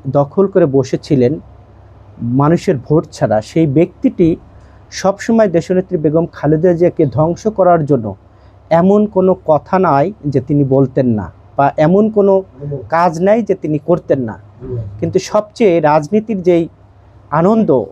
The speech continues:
সেই আনন্দ জায়গাটা দখল করেছেন দেশনেত্রী বেগম খালেদা জিয়া।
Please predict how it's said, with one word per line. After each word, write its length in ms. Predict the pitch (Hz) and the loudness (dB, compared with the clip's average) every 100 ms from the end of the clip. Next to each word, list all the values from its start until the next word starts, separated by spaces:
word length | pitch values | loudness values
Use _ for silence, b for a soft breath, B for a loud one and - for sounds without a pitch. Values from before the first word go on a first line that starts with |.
| - | -12
সেই 300 | - 151 151 | -4 -2 0
আনন্দ 420 | - 175 220 220 202 143 | 0 2 2 2 2 2
জায়গাটা 460 | 151 156 175 165 160 165 - b b - | 2 2 0 0 0 -2 -12 b b -8
দখল 360 | 135 156 180 202 | -2 0 0 0
করেছেন 420 | 208 175 - 160 | 0 -2 -2 -2
দেশনেত্রী 480 | 139 139 147 139 139 | -2 -2 -4 -2 -2
বেগম 320 | 127 127 123 | 0 0 -2
খালেদা 400 | 117 131 135 139 | 0 0 2 0
জিয়া। 260 | 123 107 | -2 -6